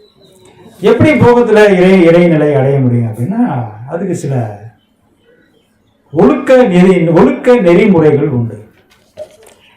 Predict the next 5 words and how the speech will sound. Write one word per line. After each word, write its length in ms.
போகத்துல 640
இறைவனை 640
வணங்கக்கூடிய 720
ஒரு 180
தன்மை 420